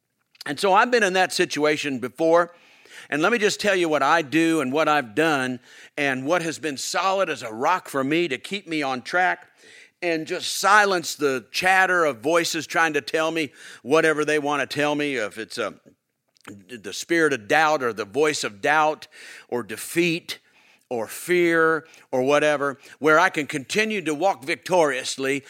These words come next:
and not hearing those things and not get off track at all. And it's very simple, 'cause a lot of people know it. It's from Psalm thirty-seven, "And keep us on the victorious life." So in Psalm thirty-seven, verse three,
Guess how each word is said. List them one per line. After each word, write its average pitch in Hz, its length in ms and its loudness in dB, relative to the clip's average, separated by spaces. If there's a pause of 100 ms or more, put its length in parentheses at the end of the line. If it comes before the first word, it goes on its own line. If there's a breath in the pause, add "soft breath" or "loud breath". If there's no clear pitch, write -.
(120)
and 135 180 -4
not 170 200 0
hearing 202 320 -2
those 180 220 -4
things 170 280 -4
and 123 120 -8
not 156 220 -4
get 156 140 -6
off 165 280 -2
track 160 380 -2 (480 loud breath)
at 139 140 6
all. 120 360 2 (300 soft breath)
And 156 320 -2
it's 180 160 -2
very 226 240 4
simple, 190 320 -2
'cause 170 100 -4
a 175 40 -2
lot 214 120 0
of 185 80 -6
people 196 240 -4
know 170 240 2
it. 135 60 -4
It's 135 240 -8
from 185 200 -2
Psalm 190 400 0
thirty-seven, 156 880 0 (320 loud breath)
"And 135 200 -2
keep 220 240 -2
us 180 120 -2
on 175 180 2
the 156 60 -2
victorious 151 720 0
life." 123 220 -6
So 165 140 -8
in 151 100 -10
Psalm 220 300 -12
thirty-seven, 165 600 -8
verse 147 320 -6
three, 123 460 -4